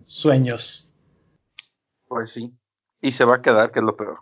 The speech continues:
Speaker 1: Y se va a quedar. Bueno, vamos a ver, vamos a ver qué, qué cambios les hacen. Bueno,
Speaker 2: Sigamos.
Speaker 1: siguiente punto. Siguiente punto. Y vamos a hablar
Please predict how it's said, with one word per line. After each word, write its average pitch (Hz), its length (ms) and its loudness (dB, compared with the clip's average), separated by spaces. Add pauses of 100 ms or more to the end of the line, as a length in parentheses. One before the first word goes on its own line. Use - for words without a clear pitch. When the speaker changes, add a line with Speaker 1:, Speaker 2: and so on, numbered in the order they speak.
(100)
Speaker 1:
Y 139 160 -10
se 120 200 -2
va 113 120 -4
a 113 60 -6
quedar. 156 180 -2
Bueno, 165 220 2
vamos 180 280 0
a 135 60 0
ver, 117 180 -2
vamos 147 300 0
a 156 40 4
ver 135 140 2
qué, 139 460 0
qué 135 720 0
cambios 127 380 0
les - 200 -4
hacen. - 480 -8 (1000)
Bueno, 139 460 2 (840)
Speaker 2:
Sigamos. 185 600 0
Speaker 1:
siguiente 170 160 2
punto. 127 560 -8 (280)
Siguiente 175 520 0
punto. 151 280 0
Y 160 120 4
vamos 220 300 0
a 185 60 4
hablar 170 460 2